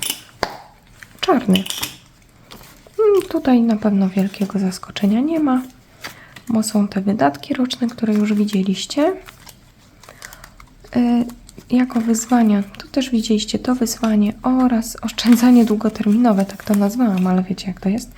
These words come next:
Y, wpięłam sobie, słuchajcie, to wyzwanie, mm, od Kasi z budżetowni. No i wrzuciłam tutaj tą naszą, y, grę od Porachowane.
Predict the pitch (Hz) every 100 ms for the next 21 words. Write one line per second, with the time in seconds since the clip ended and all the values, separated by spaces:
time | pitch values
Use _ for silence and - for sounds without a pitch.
0 | - - - - - 233 233 233 - 269
1 | 240 240 233 226 - - 226 220 214 214
2 | 220 214 233 214 214 208 214 - - -
3 | - - - 226 226 220 214 220 233 220
4 | 220 - 220 214 202 196 214 214 220 -
5 | 226 214 214 277 311 - - - 294 302
6 | 254 254 - 240 240 233 220 220 208 202
7 | 208 - 202 - 196 196 196 - 202 202
8 | 202 202 196 202 175 - - 208 - 208
9 | 190 196 190 214